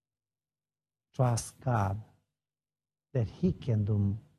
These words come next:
more through us for his glory? Secondly, listen up now.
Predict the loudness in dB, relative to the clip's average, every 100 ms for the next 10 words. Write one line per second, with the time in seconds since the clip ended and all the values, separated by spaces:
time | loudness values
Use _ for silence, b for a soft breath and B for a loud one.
0 | _ 0 2 2 -2 -8 _ _ _ _
1 | -6 -4 -6 -8 -18 _ _ _ _ _
2 | -16 -10 -10 -12 -20 -20 _ _ _ _
3 | _ _ _ _ _ _ _ _ _ _
4 | _ 4 4 4 2 2 0 -2 -10 -20
5 | _ _ _ _ _ _ 2 4 6 6
6 | 4 0 -2 -2